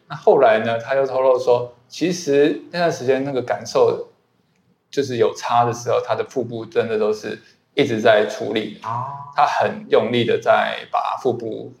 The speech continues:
Speaker 1: 收紧着。
Speaker 2: 然后那个快感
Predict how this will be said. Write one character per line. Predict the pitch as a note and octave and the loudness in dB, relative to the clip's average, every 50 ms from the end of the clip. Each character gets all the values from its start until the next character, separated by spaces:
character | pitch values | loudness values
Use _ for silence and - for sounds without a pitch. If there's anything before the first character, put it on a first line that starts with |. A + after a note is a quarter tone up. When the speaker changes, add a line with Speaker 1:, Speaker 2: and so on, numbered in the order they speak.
| _ _ _ | _ _ _
Speaker 1:
收 | - - A2 G#2+ G#2+ | -2 2 2 2 2
紧 | - - - - - | 2 -2 -10 -12 -14
着。 | - - - - _ _ _ _ _ _ _ _ _ _ | -16 -16 -16 -18 _ _ _ _ _ _ _ _ _ _
Speaker 2:
然 | - B2+ A#2+ | 0 0 2
后 | C3 C#3+ D3 | 2 2 2
那 | D3+ D#3+ | 2 4
个 | C#3 B2 | 2 2
快 | A2+ - E3+ - | 2 2 2 0
感 | - A2+ G2+ G2+ G2+ - - | 0 0 -2 -4 -6 -10 -14